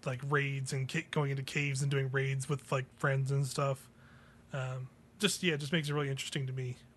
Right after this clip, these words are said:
from, like, a gameplay perspective and, like, seeing what Game Freak is thinking about for Pokemon game, like, proper console Pokemon games.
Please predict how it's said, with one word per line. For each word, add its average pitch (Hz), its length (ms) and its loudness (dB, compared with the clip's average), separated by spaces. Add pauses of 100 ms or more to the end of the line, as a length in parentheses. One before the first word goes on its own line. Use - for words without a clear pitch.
from, 143 200 0
like, 131 160 -2
a 143 60 0
gameplay 135 440 -2
perspective 135 480 -2
and, 131 100 -2
like, 127 180 -6 (460)
seeing 147 320 0
what 139 260 -2
Game 147 220 -2
Freak 139 240 -2
is 127 100 -4
thinking 135 340 -4
about 127 420 -4
for 127 560 -6 (840)
Pokemon 135 400 2
game, 139 220 -4
like, 135 160 0 (420)
proper 143 340 4
console 143 380 2
Pokemon 131 420 -2
games. 131 320 -8